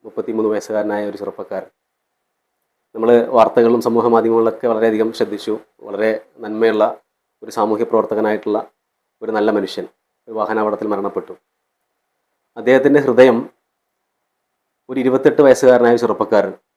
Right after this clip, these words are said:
അജിൻ എന്ന് പറഞ്ഞ ചെറുപ്പക്കാരനിൽ ഇന്നലെ തുന്നിച്ചേർക്കുകയുണ്ടായി.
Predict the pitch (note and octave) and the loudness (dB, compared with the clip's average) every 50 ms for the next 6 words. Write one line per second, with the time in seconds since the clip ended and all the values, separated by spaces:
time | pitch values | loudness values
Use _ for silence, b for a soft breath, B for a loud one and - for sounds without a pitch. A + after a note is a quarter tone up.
0 | _ _ _ _ _ _ _ _ _ _ _ _ _ _ _ - A#2 A2 - C3+ | _ _ _ _ _ _ _ _ _ _ _ _ _ _ _ -14 -10 -6 -4 -2
1 | C3+ B2+ B2+ A#2+ A#2 A#2 A#2+ - A#2+ G#2+ F#2+ A2 G#2 G#2+ A2+ G#2 G#2+ G#2+ G#2 G2 | 0 2 2 2 2 2 0 -2 -4 -4 -4 -4 -2 0 0 -2 0 -2 -2 -4
2 | - - _ _ _ _ A2 A2+ A2 A2+ - A2 G#2 G#2+ - - G#2 G#2+ - - | -4 -8 _ _ _ _ -10 -8 -6 -6 -6 -6 -6 -4 -2 -2 -2 -2 -4 -6
3 | F#2+ F2+ F2 F2 F2 | -10 -12 -10 -12 -14